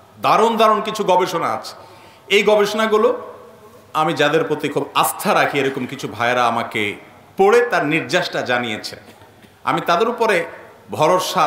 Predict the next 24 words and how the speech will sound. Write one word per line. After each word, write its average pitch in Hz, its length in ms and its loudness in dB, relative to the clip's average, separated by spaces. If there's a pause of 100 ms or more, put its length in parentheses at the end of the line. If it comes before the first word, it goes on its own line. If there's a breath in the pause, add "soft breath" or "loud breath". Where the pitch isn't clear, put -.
তাদের 156 220 0
উপর 147 140 -2
আস্থা 147 440 0
রেখে 185 480 2 (600)
আমি 160 540 -2 (160)
সেই 170 320 0
আর্টিকেলগুলো 190 680 2
সম্পর্কে 147 420 -2
টুকটাক 139 520 -2 (480)
আরও 190 200 4
জানার 160 280 2
চেষ্টা 120 280 -6
করেছি। 98 300 -10
করার 175 240 0
পরে 190 200 -2
আমার 190 220 0
কাছেও 170 340 -2
পরিষ্কার 139 360 -2
হয়েছে 104 260 -6
তাই 185 360 0 (480 loud breath)
যে 127 180 -2
মেসওয়াকের 196 560 0
সাথে 208 300 -4
মানুষের 160 340 -6